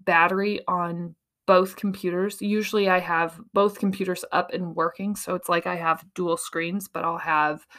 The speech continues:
one thing over here and one thing over here, be working on one, but, like, checking the other one for data. And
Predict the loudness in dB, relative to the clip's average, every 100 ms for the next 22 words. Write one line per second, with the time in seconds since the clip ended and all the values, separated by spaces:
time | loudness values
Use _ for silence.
0 | -20 -20 -8 2 4 4 2 2 2 2
1 | 4 4 2 2 2 0 -2 -2 -2 -2
2 | 2 2 2 -2 -4 2 2 0 -6 -6
3 | -2 0 0 -2 -6 -4 -4 -6 -10 -6
4 | -6 -6 -8 -8 -6 -4 -4 -4 -10 -4
5 | 0 2 2 0 -12 -18 -4 2 2 2
6 | -4